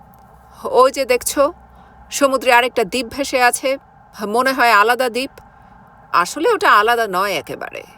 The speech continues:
ছোট্ট সরু, এই ফুট পাঁচেকের মতো একটা প্রবালের রাস্তা আছে। তারপরে ছোট্ট দ্বীপে আমরা বসে কফি খাবো। ইচ্ছে করলে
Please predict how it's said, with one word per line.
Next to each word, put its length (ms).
ছোট্ট 340
সরু, 480
এই 80
ফুট 260
পাঁচেকের 440
মতো 320
একটা 220
প্রবালের 480
রাস্তা 360
আছে। 360
তারপরে 340
ছোট্ট 280
দ্বীপে 440
আমরা 220
বসে 320
কফি 260
খাবো। 400
ইচ্ছে 240
করলে 440